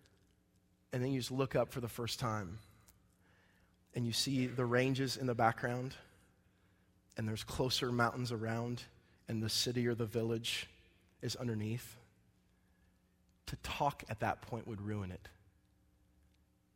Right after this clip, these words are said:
And so with my crazy hat and goggles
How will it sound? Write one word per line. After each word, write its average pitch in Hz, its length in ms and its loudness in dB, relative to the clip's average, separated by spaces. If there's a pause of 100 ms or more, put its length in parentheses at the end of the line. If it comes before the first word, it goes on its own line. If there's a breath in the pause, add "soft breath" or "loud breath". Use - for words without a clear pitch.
(140)
And 107 140 -4
so 113 140 0
with 113 180 -2
my 110 140 -2
crazy 120 460 -2
hat 104 280 0
and 120 160 -8
goggles 110 600 -4